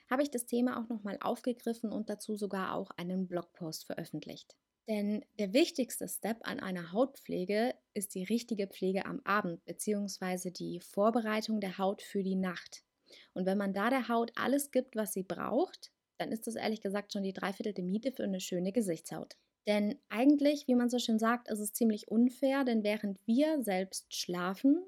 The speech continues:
leistet unsere Gesichtshaut nämlich Schwerstarbeit. Wusstet ihr das? Ich meine, in Jugendzeiten zum Beispiel war es noch richtig uncool, wenn man früh ins Bett gegangen ist und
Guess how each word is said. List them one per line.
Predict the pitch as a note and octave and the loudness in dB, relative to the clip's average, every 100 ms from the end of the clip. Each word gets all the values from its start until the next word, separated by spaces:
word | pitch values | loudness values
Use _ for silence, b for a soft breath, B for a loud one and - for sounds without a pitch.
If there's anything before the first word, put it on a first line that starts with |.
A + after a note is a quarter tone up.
| _ | _
leistet | G3 G3 A3 - A3 | 2 2 2 -2 -4
unsere | G#3 G3+ F#3+ F3+ F3 | -2 0 0 0 -2
Gesichtshaut | F3 B3+ - G3 F3+ F#3 | -2 -2 -2 -4 -4 -2
nämlich | F#3 F3+ F#3 - | -2 -2 -6 -10
Schwerstarbeit. | - - F3+ G#3+ A#3 - - - - - _ _ - | -10 -6 2 2 2 -2 -8 -8 -10 -18 _ _ -4
Wusstet | F3+ - G3 | -4 -2 -4
ihr | A3 | 0
das? | A3+ D#4+ - - _ _ _ | 0 0 -4 -20 _ _ _
Ich | G#3+ | 4
meine, | B3 A#3+ | 8 8
in | A#3 | 6
Jugendzeiten | A#3+ C4+ C#4+ B3+ B3 - | 6 6 6 4 0 0
zum | A3+ | -2
Beispiel | A3 A3+ A3+ G3+ | 0 -2 -2 -2
war | G3 G3+ | 0 -2
es | G3+ | -2
noch | F#3 - | -4 -4
richtig | F#3+ F#3+ - - | -4 -4 -4 4
uncool, | A3 C4+ - B3 B3 B3 | 8 8 6 2 4 4
wenn | G#3+ F#3 | 2 -2
man | F#3+ | -2
früh | G3 - A3 | -6 -2 0
ins | F#3 F3 | 0 -4
Bett | - G#3+ | -6 -6
gegangen | - A3+ A3 G#3+ G#3+ | -6 -2 -2 0 -2
ist | A3 A3+ - | -2 -2 -4
und | - F3 E3+ F#3 | -4 -4 -4 -6